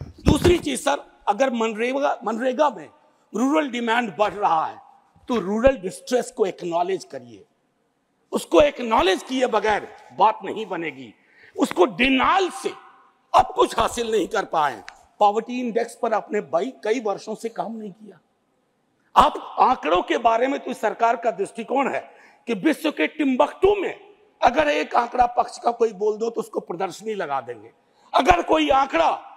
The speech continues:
सरकार को असहज करता है, कहेंगे, "हम तो इसको मानते ही नहीं, इनकी तो मेथोडोलॉजी खराब है।" साहब, नहीं, ये differential दृष्टिकोण मत रखिए।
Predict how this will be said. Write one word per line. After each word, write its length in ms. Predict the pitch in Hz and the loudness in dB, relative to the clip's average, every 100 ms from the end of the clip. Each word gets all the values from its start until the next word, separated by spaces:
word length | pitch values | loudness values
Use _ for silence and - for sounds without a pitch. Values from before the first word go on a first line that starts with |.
| - _ _ _ _ | -20 _ _ _ _
सरकार 500 | - 240 240 240 294 | 0 2 4 2 2
को 180 | - 247 | 2 2
असहज 460 | 220 - 226 262 208 | 2 2 2 2 0
करता 380 | 240 185 208 | -2 0 0
है, 200 | 170 131 - - _ - | 0 -2 -10 -20 _ 0
कहेंगे, 260 | 208 208 | 0 0
"हम 120 | 208 | -2
तो 100 | 208 | -2
इसको 200 | 190 - | -4 -2
मानते 320 | 185 165 170 220 | -4 -4 -2 -2
ही 120 | 233 | 0
नहीं, 240 | 226 214 214 _ _ _ _ _ | -4 -6 -12 _ _ _ _ _
इनकी 240 | 240 226 | -4 -2
तो 100 | 226 | -2
मेथोडोलॉजी 560 | 214 185 208 196 202 269 | 0 0 2 2 2 -4
खराब 340 | - 233 220 | -2 0 0
है।" 140 | 214 214 - - - | -2 -6 -10 -20 0
साहब, 240 | 214 208 185 | 2 2 0
नहीं, 200 | 160 117 - _ _ _ _ | -4 -6 -16 _ _ _ _
ये 220 | 190 320 - - - - | 2 4 4 -4 -20 -4
differential 580 | 269 - 294 294 302 339 | -2 2 2 2 0 -2
दृष्टिकोण 540 | 254 247 254 220 214 | -2 -10 -6 -2 -2
मत 140 | 208 180 | -2 -4
रखिए। 360 | 170 - 135 | -6 -10 -18